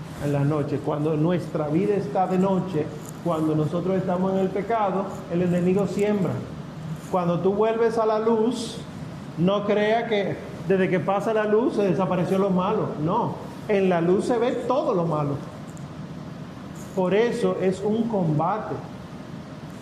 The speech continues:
Y en este combate entonces, el que no sabe que está haciendo esto, se ve muy afectado. Y lo peor que hace esta semilla, semilla del demonio es hacer creer que el otro es el que está mal.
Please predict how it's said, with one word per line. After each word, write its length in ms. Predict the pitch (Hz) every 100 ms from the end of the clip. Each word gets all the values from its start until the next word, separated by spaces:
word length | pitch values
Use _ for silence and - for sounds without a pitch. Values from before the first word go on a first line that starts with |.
| -
Y 120 | 175
en 120 | 180 175
este 260 | 180 208
combate 480 | 190 208 196 190 196
entonces, 480 | 196 202 180 156 170 - - - - - -
el 240 | 185 165
que 180 | 180 175
no 320 | 170 202 240
sabe 420 | - 240 214 190 180
que 80 |
está 200 | 175 180
haciendo 480 | 180 180 190 190 185
esto, 340 | 160 147 165 180 - - - - -
se 100 | 170
ve 160 | 156 180
muy 420 | 180 180 240 262
afectado. 600 | 208 190 160 - 165 160 127 - - - - - - - - - - - - - 165
Y 160 | 170
lo 180 | 165 170
peor 600 | 165 160 143 160 226 269 269
que 220 | 226 208
hace 320 | 202 196 196
esta 200 | 175 190
semilla, 460 | 190 175 180 180 185
semilla 360 | - 170 165 180
del 100 | 180
demonio 380 | 175 185 202 220 - - -
es 220 | 180 175
hacer 480 | 202 190 - 202 202
creer 480 | 208 196 180 160 147 160 - - -
que 140 | 208
el 80 | 190
otro 320 | 208 233 214
es 120 | 190 196
el 140 | 180
que 80 | 175
está 260 | 160 - 160
mal. 200 | 143